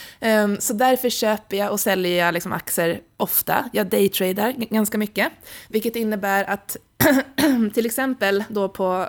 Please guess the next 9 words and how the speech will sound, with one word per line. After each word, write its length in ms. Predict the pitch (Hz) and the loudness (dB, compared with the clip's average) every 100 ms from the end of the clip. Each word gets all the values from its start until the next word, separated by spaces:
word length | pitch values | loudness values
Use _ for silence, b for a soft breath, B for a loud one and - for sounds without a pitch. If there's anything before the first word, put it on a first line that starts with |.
| - | -4
på 80 | 196 | -4
den 60 | 185 | -2
här 140 | 185 | -2
aktien 360 | 185 - 196 202 | -4 -4 -4 -4
Mips 340 | 277 - - | -6 -6 -8
som 160 | - 190 | -6 -4
jag 60 | 185 | -4
nämnde 260 | 180 185 | -4 -6
förut, 480 | 190 254 202 262 - | -2 0 0 -2 -8